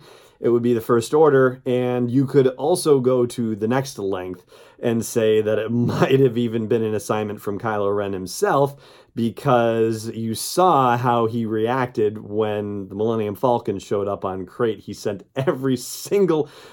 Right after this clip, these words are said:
starfighter they had after the sucker. So, you know, yeah, he has a real sore <laughs> spot about that ship, basically. And so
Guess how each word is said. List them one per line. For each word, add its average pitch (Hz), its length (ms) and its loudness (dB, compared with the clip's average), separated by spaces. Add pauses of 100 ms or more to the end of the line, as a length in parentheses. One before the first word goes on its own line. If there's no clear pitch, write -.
starfighter 135 720 2
they 113 180 2
had 117 380 0
after 101 400 -6
the 98 100 -6
sucker. 95 520 -6
So, 98 640 -6
you 101 180 -12
know, 87 220 -16 (320)
yeah, 120 280 -4
he 147 800 0
has 120 380 0 (300)
a 110 60 0
real 143 260 4
sore 131 280 2
<laughs> - 20 0
spot - 360 -4
about 104 420 -2
that 92 260 -10
ship, - 400 -6
basically. 92 580 -4
And 92 120 -8
so 98 260 -4